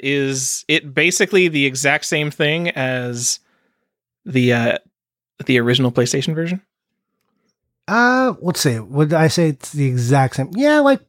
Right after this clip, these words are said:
Speaker 2: pretty much. I, I, like, pretty close. I, I mean, you gotta remember, I played the original Medieval when it came out on the P S one and then never played it again until the remake. So it, it had been, like,
Speaker 1: So,
Speaker 2: eighteen
Speaker 1: I mean,
Speaker 2: years.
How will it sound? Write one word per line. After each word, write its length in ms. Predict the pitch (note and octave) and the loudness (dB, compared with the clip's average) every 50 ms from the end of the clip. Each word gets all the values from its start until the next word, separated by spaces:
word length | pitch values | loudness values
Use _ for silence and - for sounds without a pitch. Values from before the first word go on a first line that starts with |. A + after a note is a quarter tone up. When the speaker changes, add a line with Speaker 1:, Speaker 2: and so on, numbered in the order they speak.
| _ _ _ | _ _ _
Speaker 2:
pretty 640 | - - - - F3+ F#3 F#3 G#3 A3 A#3+ B3+ C4 C4 | -20 -20 -16 -12 -8 -2 2 2 4 4 4 4 6
much. 560 | B3+ B3+ C4 C4+ C#4 - - - - - - _ _ _ - _ _ _ _ _ | 6 6 4 4 2 0 -2 -4 -8 -8 -10 _ _ _ -20 _ _ _ _ _
I, 60 | E3 F3 | 2 2
I, 220 | F#3 B3 G3+ G3 G#3+ | 2 2 2 0 0
like, 400 | G3+ F#3 G3 F#3 F3 - - - _ _ _ _ _ _ _ _ _ - | 2 4 4 4 4 2 -2 -10 _ _ _ _ _ _ _ _ _ -2
pretty 240 | - A#3 B3 B3 | 2 2 2 2
close. 380 | - - G#3+ G#3+ A3 - - - | 2 4 4 4 2 2 -4 -6
I, 260 | - E3+ F3 F3+ E3 | -4 -2 -2 0 2
I 80 | E3 F3 | 4 4
mean, 240 | F3 F3 E3+ E3+ F3 | 6 6 6 6 4
you 60 | D#3 | 4
gotta 180 | G3 G#3+ F#3 | 4 4 6
remember, 300 | E3+ E3 D#3+ D3+ C3+ B2 | 4 4 4 2 2 0
I 140 | - A#2 D3 | -2 -4 -4
played 460 | C3 - - G#3 G3+ G3 F#3+ E3 C3+ - _ _ _ _ _ _ _ | -2 0 2 4 4 4 4 2 0 -6 _ _ _ _ _ _ _
the 380 | D#3 D#3 D3 C#3 C#3 C3+ - C3 | 0 0 2 0 -2 -2 -4 -6
original 420 | C#3 C3+ C3+ D#3+ D#3+ D3+ F#3 F#3+ | -6 -2 0 2 4 4 6 6
Medieval 520 | F3+ F3 F3 E3+ E3+ E3+ D#3+ F3 F3+ F3 C#3+ | 6 6 6 4 4 2 2 0 0 -2 0
when 160 | D3 D#3+ D#3 | 0 2 2
it 140 | C#3+ - - | 0 -2 -2
came 240 | - D#3+ D#3 D3+ C#3 | 0 2 2 4 4
out 180 | C3 C#3 C3+ | 2 0 0
on 80 | C#3 C#3+ | 0 -2
the 60 | C#3 | -2
P 140 | - - D#3+ | 0 0 0
S 140 | D3+ - D#3 | 2 2 2
one 160 | D#3+ D#3+ D3+ | 0 0 0
and 160 | B2 B2+ C3+ | 0 0 0
then 180 | C3+ C3 C3 C#3 | 2 2 2 2
never 220 | D3 D3 D#3 D#3 | 2 2 2 2
played 240 | C#3 - E3+ D#3 C#3 | 2 2 0 0 2
it 120 | C#3 C3 C3 | 0 0 0
again 200 | B2 C#3 C3+ C3 | 0 2 2 2
until 380 | B2+ A#2 - D3 C3+ B2 B2 | 2 0 0 -2 -2 -2 -2
the 100 | A2+ A#2+ | -4 -6
remake. 400 | A2+ A#2 A2+ G#2 G#2 G#2 G2+ - | -6 -6 -8 -8 -10 -12 -10 -10
So 300 | - - C3+ A#2 A2+ - - - - - _ _ - | -6 -4 -4 -4 -4 -6 -10 -16 -20 -20 _ _ -8
it, 140 | E3 D3 - | -8 -2 0
it 120 | E3+ E3 D#3 | 2 4 4
had 200 | D#3 C3+ A#2+ A2+ | 4 2 2 4
been, 240 | D#3+ D#3+ D3+ D3 D3 | 4 6 6 6 6
like, 420 | C#3+ C#3 C3+ B2+ B2 - - - - _ _ _ _ _ _ | 4 4 2 0 -2 -4 -8 -14 -18 _ _ _ _ _ _
Speaker 1:
So, 500 | - - - A3+ A3 G#3+ G3+ F3 D#3 - _ _ _ _ | -14 -4 0 2 2 2 2 0 -2 -6 _ _ _ _
Speaker 2:
eighteen 200 | D3 D#3+ E3 F#3 D#3+ | -4 -2 -2 -2 0
Speaker 1:
I 120 | F3+ F#3+ F3+ | 0 2 4
mean, 260 | E3 D#3+ D#3 D#3 D#3+ | 6 6 6 6 4
Speaker 2:
years. 340 | D#3+ E3+ F3+ - - - | 4 4 2 2 0 -2